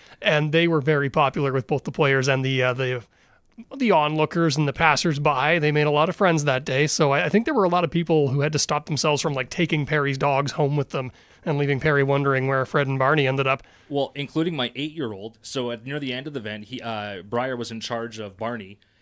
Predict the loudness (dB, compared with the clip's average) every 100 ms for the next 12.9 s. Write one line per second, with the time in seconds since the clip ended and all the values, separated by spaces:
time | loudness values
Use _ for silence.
0 | _ -4 -4 -6 -14 -14 -12 -10 -8 -6
1 | -4 -2 -4 -4 -4 -4 -4 -6 -6 -6
2 | -4 -6 -6 -8 -10 -10 -8 -8 -8 -6
3 | -6 -8 -12 -6 -4 -4 0 0 2 0
4 | -2 -2 0 2 2 2 2 2 2 2
5 | 2 4 4 2 2 2 2 0 0 2
6 | 2 2 2 0 -4 -6 -4 -4 -6 -6
7 | -10 -12 -14 -18 _ -20 -2 2 2 0
8 | -4 -6 -4 -6 -6 -4 -4 -2 -2 -4
9 | -6 -8 -8 -12 -12 -12 -12 -10 -12 -12
10 | -16 -18 -20 -14 -14 -14 -14 -12 -12 -14
11 | -16 -20 -20 -20 -18 -18 -18 -16 -14 -14
12 | -14 -16 -14 -14 -12 -12 -8 -8